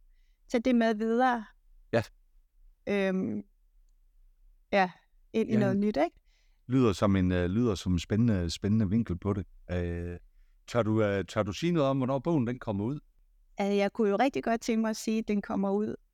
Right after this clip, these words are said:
Speaker 1: øh, op til jul.
Speaker 2: Ja.
Speaker 1: Ja.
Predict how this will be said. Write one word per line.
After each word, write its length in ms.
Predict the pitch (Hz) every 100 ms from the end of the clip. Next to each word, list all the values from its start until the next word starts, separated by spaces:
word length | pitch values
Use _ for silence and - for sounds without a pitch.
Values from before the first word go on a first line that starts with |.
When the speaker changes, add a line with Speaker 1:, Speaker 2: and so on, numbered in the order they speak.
| _ _ _ -
Speaker 1:
øh, 440 | 180 180 170 101 - - _ -
op 140 | 196
til 160 | - 202
jul. 220 | 202 - - _ _ _ - -
Speaker 2:
Ja. 160 | 110 95 - _ - - _ _ _ _ _ _ - - _ _ _ _ _ -
Speaker 1:
Ja. 140 | 214